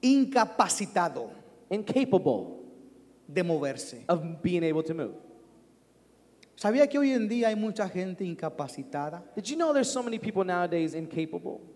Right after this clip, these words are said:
Speaker 1: Paralizada espiritualmente.
Speaker 2: Paralyzed spiritually.
Speaker 1: Han tenido una historia muy dolorosa.
Speaker 2: They've had a painful story.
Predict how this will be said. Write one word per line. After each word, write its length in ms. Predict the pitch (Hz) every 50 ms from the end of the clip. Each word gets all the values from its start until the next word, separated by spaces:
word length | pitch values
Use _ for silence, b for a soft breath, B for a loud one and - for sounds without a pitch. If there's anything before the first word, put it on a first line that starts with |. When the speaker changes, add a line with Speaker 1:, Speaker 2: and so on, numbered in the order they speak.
| - _ _ _ _ _ _ _ _ _ _ _ _ _ -
Speaker 1:
Paralizada 760 | 196 180 175 165 165 165 165 170 165 - - 190 190 196 196
espiritualmente. 1000 | 175 - - 170 165 160 156 160 165 170 165 160 165 160 170 165 - 254 277 -
Speaker 2:
Paralyzed 800 | - 202 262 285 254 214 190 180 165 151 139 131 127 123 - -
spiritually. 680 | - - - - - 208 180 175 - - 175 170 - - - - - - _ _ _ _ _ _ _ _ _ _ b b b b b b b b b b b b
Speaker 1:
Han 220 | - 180 233 247 233
tenido 460 | 262 247 233 233 247 254 240 247 247 247
una 240 | 247 240 247 240 233
historia 760 | 202 - - - - 233 247 247 247 247 247 240 240 254 - - - -
muy 240 | - 190 220 302 330 -
dolorosa. 600 | 285 254 220 185 147 147 156 156 - 190 202 190 - -
Speaker 2:
They've 120 | 226 202
had 160 | 202 240 247 240
a 40 |
painful 420 | 240 - 247 269 285 226 - 254 233
story. 540 | - - - - 240 247 254 220 190 156